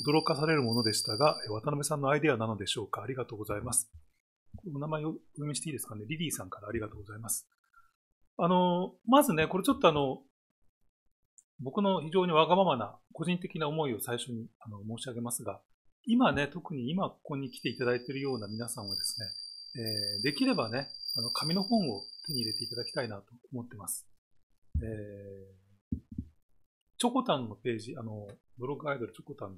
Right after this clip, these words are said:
秘密って最後に入ってる、ね、えー、こういう色も違うね、ちょっと変わった、えー、ページなんですけれども、で、これはですね、あの、正解者さんの編集、そしてデザイン、えー、ディーティーピースタッフの皆さんの努力の賜物で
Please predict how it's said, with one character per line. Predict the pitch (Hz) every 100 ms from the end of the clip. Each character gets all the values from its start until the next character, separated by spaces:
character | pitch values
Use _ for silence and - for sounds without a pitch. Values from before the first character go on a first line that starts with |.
| 95
秘 | 101
密 | -
っ | - _ 120
て |
最 | - 214
後 | 151
に | 104
入 | 104
っ |
て | _
る、 | - - - _ _ _ _
ね、 | 113 - _ - - -
え | 101
ー、 | 92 92 _ _ _ _ _ _ _ - - -
こ | 117
う |
い |
う | 113
色 | 131
も | 104
違 |
う |
ね、 |
ち | - 104
ょ | 101 101 104 -
っ | -
と | -
変 | 120
わ | -
っ |
た、 | - 107 - - - - - - - - - - 113
え | 101 101 101
ー、 | -
ペ | 117
ー |
ジ | 113
な | 107
ん | 101
で | 95
す | -
け | 120
れ |
ど | 123
も、 | 127 123 - - - - - - -
で、 | 143
こ | - 180
れ | 196
は | 247
で | 208
す | - 147
ね、 | 131 143 247
あ | 143
の、 | 131 127 123 127 -
正 | - 180
解 | 196 226
者 | 220
さ | 151 127
ん |
の | 113
編 | 131
集、 | 131 - 139 131
そ | 135
し | -
て | - 131
デ | 120
ザ | 135 127
イ |
ン、 | 104 101 _
え | 113 101
ー、 |
デ | 113
ィ | 127
ー |
テ | 143
ィ |
ー |
ピ | 139
ー |
ス | 123
タ | 151
ッ | 117
フ | 120
の | 110
皆 | 120 120
さ | 120
ん | 139
の | 160 147
努 | 156
力 | 165 120
の | 101
賜 | 117 120
物 | 117 113
で | 101 98